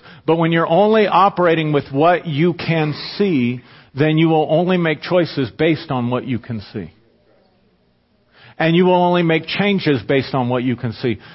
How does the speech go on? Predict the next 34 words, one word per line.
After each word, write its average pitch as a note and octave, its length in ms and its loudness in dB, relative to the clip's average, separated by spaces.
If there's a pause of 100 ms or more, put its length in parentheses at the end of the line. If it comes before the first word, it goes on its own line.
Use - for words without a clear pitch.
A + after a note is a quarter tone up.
(140)
So E3 140 0
most F3+ 380 2
of D3+ 120 2
your E3+ 180 4
effort F3+ 300 0
goes D#3+ 240 0
into D#3 120 0
making C#3+ 320 -2
more B2 160 0
money. G#3 380 0 (240)
Most D3 240 -2
of B2+ 60 -6
your D3 140 4
effort D3 240 0
goes D3 300 0
into C#3 500 0
whatever D#3 460 0 (160)
out C#3 200 -2
here. F3+ 280 0 (260)
And E3 140 0
we E3+ 80 2
give F3 240 2
very G#3+ 300 6
little G#3+ 360 4
thought F#3 440 0
to E3+ 260 4 (380)
what, F3+ 500 2 (880)
how F#3 220 2
am G3+ 120 0
I, F#3 120 2
how F3 380 0
am A3 180 2
I F3 400 0 (960)
inside? D3 520 -2